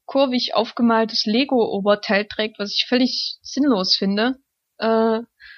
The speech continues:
dann sich irgendwie zwischen den zwei Männern entscheiden muss, beziehungsweise Batman entscheidet, da, geh lieber zum anderen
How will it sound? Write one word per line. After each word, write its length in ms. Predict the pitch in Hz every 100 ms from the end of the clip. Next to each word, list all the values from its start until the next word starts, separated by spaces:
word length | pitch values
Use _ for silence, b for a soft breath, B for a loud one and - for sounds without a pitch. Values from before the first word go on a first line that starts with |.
| B B B _ _ _ _ _ - 196 -
dann 520 | 202 202 208 208 -
sich 300 | - 226 214 -
irgendwie 280 | 226 240
zwischen 320 | 226 226 220 220
den 160 | 220
zwei 160 | 214 202
Männern 320 | 196 226 294
entscheiden 420 | - 247 254 262 254
muss, 180 | 254
beziehungsweise 680 | - 214 220 214 214 208 208
Batman 460 | 202 214 226 214 208
entscheidet, 560 | - 208 214 208 202 202
da, 180 | 208
geh 160 | 214 220
lieber 300 | 208 214 196
zum 220 | - 196
anderen 360 | - 196 269 294